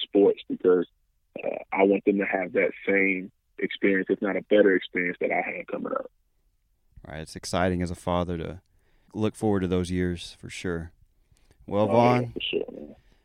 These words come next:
Speaker 2: I wanna thank you, man, for doing this interview with us. We appreciate your time, your courtesy to do this. This is our very first interview. In the future, me and you,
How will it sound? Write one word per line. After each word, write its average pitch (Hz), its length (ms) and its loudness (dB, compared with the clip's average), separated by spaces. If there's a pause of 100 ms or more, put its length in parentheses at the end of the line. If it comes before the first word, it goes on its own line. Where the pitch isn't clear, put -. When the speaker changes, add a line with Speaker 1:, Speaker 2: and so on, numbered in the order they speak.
(200)
Speaker 2:
I 98 60 -2
wanna 120 180 2
thank 117 340 2
you, 127 100 2
man, 120 340 2
for - 140 -10
doing 104 220 2
this 95 140 0
interview 104 380 2
with 104 160 2
us. 107 340 0 (540)
We 95 140 -2
appreciate 98 480 -2
your 82 120 -4
time, 101 540 0 (560)
your - 160 -18
courtesy 95 420 -4
to 87 80 -6
do 95 180 -4
this. 98 340 -4 (460)
This 95 160 -8
is 87 100 -8
our 82 100 0
very 95 260 2
first 95 320 -4
interview. 101 500 0 (400)
In 92 100 -4
the 87 60 -2
future, 104 340 -2
me 101 140 4
and 101 100 4
you, 107 300 2